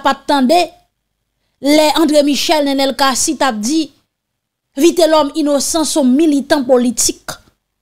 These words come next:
s on nèg k ap batay, batay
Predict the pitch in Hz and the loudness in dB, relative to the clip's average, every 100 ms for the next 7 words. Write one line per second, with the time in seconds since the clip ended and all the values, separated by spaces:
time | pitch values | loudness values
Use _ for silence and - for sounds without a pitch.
0 | _ _ _ - 339 311 294 - 285 208 | _ _ _ -2 2 2 2 0 -4 -2
1 | 190 262 - - 302 226 180 - - _ | -2 -2 -4 -4 -4 -4 -6 -14 -20 _
2 | _ _ _ 240 339 311 - 381 359 349 | _ _ _ -4 -4 -4 -2 2 2 2
3 | 311 277 | 2 0